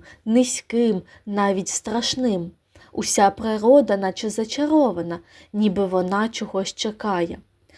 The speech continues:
Художники часто зображували природу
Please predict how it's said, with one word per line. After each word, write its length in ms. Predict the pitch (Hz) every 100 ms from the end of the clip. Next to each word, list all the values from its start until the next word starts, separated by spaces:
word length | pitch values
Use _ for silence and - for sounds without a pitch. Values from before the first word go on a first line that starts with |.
| - _
Художники 840 | - 220 180 190 330 339 330 233 - - -
часто 420 | 349 320 - 202
зображували 840 | - 202 202 196 202 208 196 190
природу 640 | 185 214 196 202 294 311